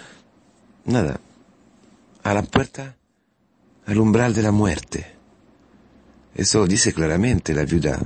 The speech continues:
¿eh? Cuando Elías se le presenta y dice, "Dame de comer".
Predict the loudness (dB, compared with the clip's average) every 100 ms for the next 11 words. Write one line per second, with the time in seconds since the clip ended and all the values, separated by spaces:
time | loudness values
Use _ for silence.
0 | -10 _ -8 -6 -8 -14 -20 -20 -20 -20
1 | -8 -2 0 0 0 -6 _ -20 -20 _
2 | _ -20 -20 -14 -4 0 2 2 0 -4
3 | -6 -6 -6 -4 -2 0 0 0 -2 -4
4 | -4 -2 -2 -2 -4 -6 -16 -20 -20 -20
5 | _ _ _ _ _ _ _ -6 -2 2
6 | 2 2 0 0 -4 -12